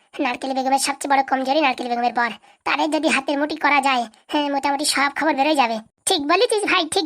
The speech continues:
বলেছিস। ওই বুড়ো মালটাকে একটু ইমোশনাল কথা বলে ওর পালি পালি চলতে পারে, তারপরে গল গল করে ওই সব কথা বলিয়ে দেবে। একদম রাইট। তাহলে আর দেরি কিসের? হ্যাঁ, চলো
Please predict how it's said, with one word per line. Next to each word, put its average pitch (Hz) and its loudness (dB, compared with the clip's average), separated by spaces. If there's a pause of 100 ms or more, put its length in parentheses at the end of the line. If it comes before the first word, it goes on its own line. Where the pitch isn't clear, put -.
বলেছিস। 381 0 (180)
ওই 269 -2
বুড়ো 294 4
মালটাকে 320 0
একটু 320 -4
ইমোশনাল 320 2
কথা 302 2
বলে 359 4 (380)
ওর 294 -2
পালি 294 -2
পালি 320 0
চলতে 320 -2
পারে, 359 6 (300)
তারপরে 320 -2
গল 302 2
গল 311 2
করে 320 0
ওই 339 -2
সব 320 -2
কথা 320 2
বলিয়ে 285 0
দেবে। 262 2 (340)
একদম 285 4 (100)
রাইট। 294 0 (380)
তাহলে - -4
আর 320 0
দেরি 285 4
কিসের? 269 0 (220)
হ্যাঁ, 330 4 (180)
চলো 277 4